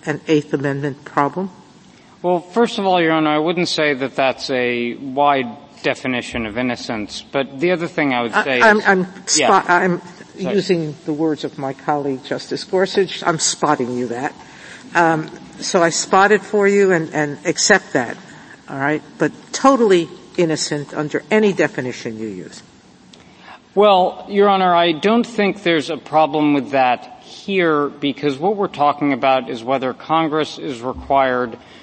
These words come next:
Speaker 2: to give a further shot at collateral review in these circumstances. I think Felker against Turpin is quite clear that when it looked at the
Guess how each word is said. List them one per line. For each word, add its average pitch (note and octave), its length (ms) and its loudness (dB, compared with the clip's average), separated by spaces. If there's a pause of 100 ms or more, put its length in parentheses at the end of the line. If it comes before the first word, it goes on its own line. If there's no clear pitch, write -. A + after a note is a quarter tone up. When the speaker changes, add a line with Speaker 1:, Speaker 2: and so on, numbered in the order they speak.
(160)
Speaker 2:
to C#3+ 140 -2
give B2+ 440 -2 (180)
a B2 400 -4 (400)
further G#3+ 1000 2
shot C#3 720 0
at C3 300 0
collateral C3+ 840 0
review A2+ 840 -2 (320)
in C3 160 -2
these A#2+ 220 -2
circumstances. A2+ 1000 -6
I D3+ 140 -8
think E3 280 -2
Felker E3 500 0
against B2 380 -4
Turpin A#2+ 680 -4
is A#2 560 -8 (200)
quite C#3 320 -2
clear B2 600 -2 (400)
that B2 340 -2 (180)
when C3 300 -2
it C3 80 -4
looked C3+ 320 -4
at B2 180 -4
the A#2 220 -2